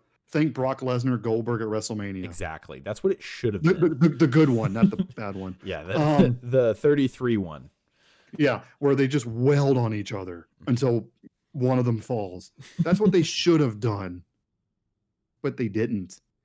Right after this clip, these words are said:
Speaker 1: Ho-, like, I don't know if it was Hogan's idea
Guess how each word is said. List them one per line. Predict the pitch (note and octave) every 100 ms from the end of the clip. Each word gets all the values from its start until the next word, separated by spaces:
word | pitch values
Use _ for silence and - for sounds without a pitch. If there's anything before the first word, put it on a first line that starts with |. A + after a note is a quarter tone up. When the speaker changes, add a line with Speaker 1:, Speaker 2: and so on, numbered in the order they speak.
| _ _ _ -
Speaker 1:
Ho-, | D3+ D#3 -
like, | B2+ A#2+ - - - _ -
I | B2+
don't | B2+
know |
if | A2
it |
was | G#2
Hogan's | B2+ C#3 C#3+
idea | C#3 C#3 C#3 C#3+